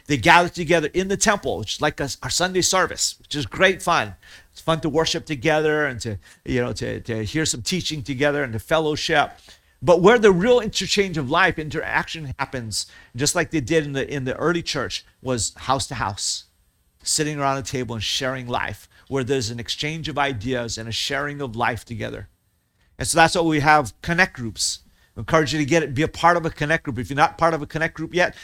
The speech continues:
then go back in the back corner there. There's a connect table. After service, you can go there and, and, and they'll help you get, become a part of a, a connect group where, where community happens, where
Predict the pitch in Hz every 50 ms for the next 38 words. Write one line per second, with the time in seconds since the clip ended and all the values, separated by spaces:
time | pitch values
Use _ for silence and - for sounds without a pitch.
0 | - _ - 143 143 135 131 151 - 139 - - 156 - 160 139 131 139 127 120
1 | 143 104 - - - 165 160 151 143 156 147 147 147 139 107 160 156 - - 160
2 | 175 175 - - 165 170 165 151 135 98 - _ - - - - _ - 113 131
3 | - - 123 - 160 160 156 160 151 - 147 151 135 147 156 160 160 170 165 160
4 | 143 120 104 - - - - - 147 147 143 - 143 151 139 156 151 139 151 175
5 | 175 - 165 143 131 160 - - - - 143 - 160 156 135 127 - - - -
6 | 180 185 180 175 147 147 120 - - - - - 135 - - 156 147 185 190 -
7 | - 160 139 - 147 139 135 135 - - - 143 139 135 - 151 139 135 156 -
8 | - 202 180 175 165 131 127 156 175 - - 156 139 117 135 143 143 147 143